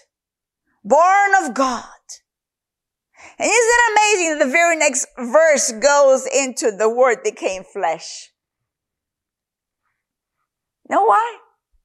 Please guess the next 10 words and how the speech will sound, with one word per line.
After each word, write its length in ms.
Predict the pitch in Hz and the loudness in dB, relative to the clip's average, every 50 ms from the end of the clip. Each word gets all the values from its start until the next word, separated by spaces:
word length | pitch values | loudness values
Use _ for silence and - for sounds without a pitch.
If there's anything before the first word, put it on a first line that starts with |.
| _ _ _ _ _ _ _ _ _ _ _ - | _ _ _ _ _ _ _ _ _ _ _ -20
Because 360 | 196 - - 220 202 185 - | -16 -12 -10 -8 -8 -8 -8
the 100 | 185 165 | -8 -10
Word 300 | 151 175 185 180 156 - - | -8 -6 -6 -6 -6 -8 -12
gave 280 | 185 185 175 151 - | -14 -14 -14 -14 -14
us 180 | - - - - | -14 -14 -14 -12
life. 640 | 143 143 180 - - - _ _ _ _ _ _ _ _ _ _ _ _ - _ - _ _ _ _ _ _ _ _ _ _ _ _ - - - _ _ - - - - - - - - | -12 -14 -14 -14 -18 -20 _ _ _ _ _ _ _ _ _ _ _ _ -20 _ -20 _ _ _ _ _ _ _ _ _ _ _ _ -20 -20 -20 _ _ -20 -20 -20 -20 -20 -20 -20 -16
Another 180 | - - - - | -14 -14 -14 -12
teaching. 380 | - - - - - - - - _ _ _ _ _ _ _ _ _ _ - - - - - - | -12 -14 -12 -10 -10 -10 -10 -14 _ _ _ _ _ _ _ _ _ _ -20 -20 -20 -20 -14 -10
Another 160 | - - - | -10 -10 -8
teaching. 300 | - - - - - - | -10 -8 -6 -6 -8 -8